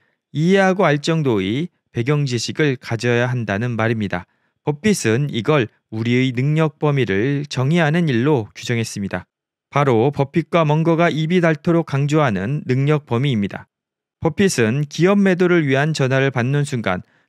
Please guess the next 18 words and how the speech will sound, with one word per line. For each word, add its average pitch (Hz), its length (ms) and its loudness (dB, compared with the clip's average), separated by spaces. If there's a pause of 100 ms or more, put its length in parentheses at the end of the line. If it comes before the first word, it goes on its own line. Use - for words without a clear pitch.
기업의 131 460 0
질적 143 420 -2
측면을 131 560 -2
즉시 - 380 -4
이해한다며 127 640 0 (320)
지금까지 147 560 -2
매수한 139 420 0
기업들을 139 420 -2
분석하는 135 600 -4
데 101 300 -4 (260)
기껏해야 120 640 -2 (320)
오 123 180 0
분에서 135 380 0
십 - 240 -6
분밖에 143 640 -2
걸리지 110 400 -2
않았다고 101 580 -4
이야기합니다. 104 680 -4